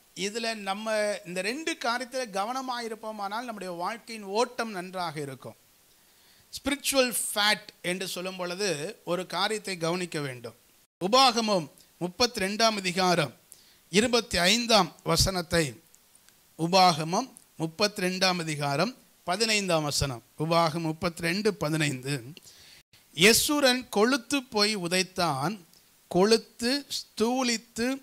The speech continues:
நினந்துண்ணின போது தன்னை உண்டாக்கின தேவனை விட்டு தன் ரட்சிப்பின் கன்மலையை அசட்டை பண்ணினான்."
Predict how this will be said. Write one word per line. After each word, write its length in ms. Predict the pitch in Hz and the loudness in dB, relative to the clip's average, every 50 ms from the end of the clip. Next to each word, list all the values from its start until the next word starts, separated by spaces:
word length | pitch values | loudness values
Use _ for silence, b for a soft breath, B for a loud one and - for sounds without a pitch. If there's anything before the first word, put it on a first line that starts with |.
| _ - | _ -10
நினந்துண்ணின 920 | 151 165 185 208 226 240 262 269 262 - - 214 226 233 226 220 214 214 | -4 0 0 2 2 2 2 0 -4 -4 -4 -4 -2 -2 -2 -2 -2 -2
போது 600 | 208 - - 180 170 165 156 180 214 269 277 - b b b b b b b | -4 -4 -4 -2 -2 0 2 2 2 2 0 -8 b b b b b b b
தன்னை 260 | - 190 196 208 202 | 2 4 4 4 4
உண்டாக்கின 720 | 202 202 220 247 285 294 277 277 277 254 - 247 233 240 226 180 156 | 2 2 0 -2 4 6 6 6 6 4 0 -4 -4 -4 -4 -6 -2
தேவனை 520 | 156 180 202 233 254 254 247 247 233 233 | 0 2 2 4 4 4 4 2 0 0
விட்டு 580 | 220 196 180 160 - - 180 190 214 233 226 - | -2 -2 -6 -6 -4 -2 0 2 2 0 -2 -4
தன் 220 | - - 165 165 165 | -2 -2 -2 -2 0
ரட்சிப்பின் 680 | 170 185 190 185 - - 247 262 247 262 - 233 233 233 - - | 0 0 0 0 0 0 0 0 0 -2 -4 -4 -4 -6 -6 -4
கன்மலையை 720 | 170 175 202 226 233 240 240 226 202 196 185 175 175 190 196 - | -4 -2 -2 -2 0 0 0 0 0 2 2 2 0 0 -2 -6
அசட்டை 560 | - - 143 139 - 185 180 - - 170 165 | -8 -2 0 2 4 2 2 2 0 0 0
பண்ணினான்." 600 | 160 - - 135 135 135 123 113 113 110 104 104 | 0 -2 -4 -4 -4 -4 -4 -6 -6 -8 -10 -12